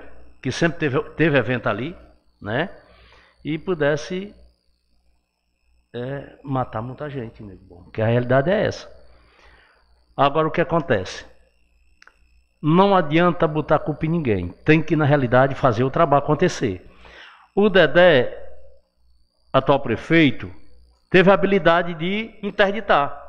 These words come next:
Levou a parte de engenharia, a engenharia fez todo o estudo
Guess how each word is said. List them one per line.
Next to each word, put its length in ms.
Levou 280
a 40
parte 260
de 60
engenharia, 760
a 60
engenharia 360
fez 220
todo 200
o 40
estudo 580